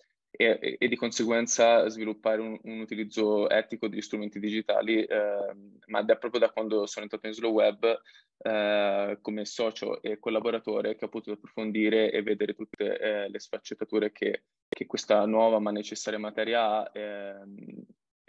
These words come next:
e, ed essere parte attiva quindi del cambiamento. Grazie mille a tutti.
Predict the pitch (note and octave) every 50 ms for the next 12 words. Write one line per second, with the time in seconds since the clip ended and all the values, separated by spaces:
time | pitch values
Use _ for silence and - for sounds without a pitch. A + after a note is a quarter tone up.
0 | - _ _ - - - - - - - - - - - - _ _ - _ _
1 | _ - A#2+ G#2+ G#2+ - - - - - - G#2+ - - G2+ - - - - -
2 | - - - - - - - - - - - - - - - - - - - _
3 | _ _ _ _ _ _ _ _ _ _ _ _ _ _ _ _ _ - - -
4 | - - - - G#2 G#2+ G#2+ G#2+ - - - - - - - - - -